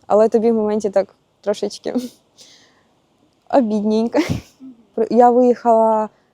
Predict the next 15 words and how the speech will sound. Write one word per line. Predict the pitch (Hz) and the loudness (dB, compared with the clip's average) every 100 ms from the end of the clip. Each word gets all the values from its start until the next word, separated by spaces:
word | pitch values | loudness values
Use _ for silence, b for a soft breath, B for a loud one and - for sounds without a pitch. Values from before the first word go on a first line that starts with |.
| _ | _
сімнадцятирічною | - 226 240 240 240 233 - 233 | -6 0 0 0 0 -2 -2 -2
дівчинкою, | 202 254 - 277 240 226 226 220 _ _ _ _ | 0 -2 -4 -6 -4 -4 -6 -8 _ _ _ _
ам, | - 208 214 214 208 208 202 202 _ _ _ _ - | -6 -4 -2 -4 -4 -6 -8 -12 _ _ _ _ -2
а | 208 | 4
зараз | 240 254 233 | 6 4 2
я | 226 | 0
вже | 226 226 233 233 226 208 - | 2 2 4 4 2 0 -4
маю | 226 240 247 233 226 - | 0 2 4 2 0 -6
свою | - 254 262 | -2 2 6
родину, | 262 226 311 392 330 | 6 6 6 6 4
у | 269 | 4
мене | 262 277 | 2 2
вже | 262 262 | 2 2
є | 269 | 2
чоловік, | - 262 254 254 349 403 | 2 4 4 4 2 0